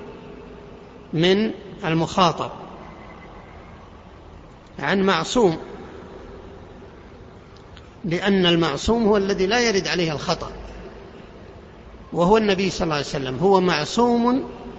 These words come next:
فيما يبلغ عن الله عز وجل. ثم إن الأمة انقسموا، أمة الدعوة انقسموا في تصديقه إلى قسمين: من صدق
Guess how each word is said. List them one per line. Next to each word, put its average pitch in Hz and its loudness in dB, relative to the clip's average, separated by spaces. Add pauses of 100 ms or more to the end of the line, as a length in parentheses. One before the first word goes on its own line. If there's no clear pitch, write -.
(800)
فيما 202 6
يبلغ 175 4
عن 156 2
الله 156 2
عز 139 -4
وجل. 127 -4 (1200)
ثم 214 4
إن 226 2
الأمة 202 2
انقسموا، 180 0 (720)
أمة 175 0 (460)
الدعوة 185 0
انقسموا 185 0 (800)
في 185 0
تصديقه 202 0
إلى 196 4 (720)
قسمين: 170 2 (680)
من 165 2
صدق 175 0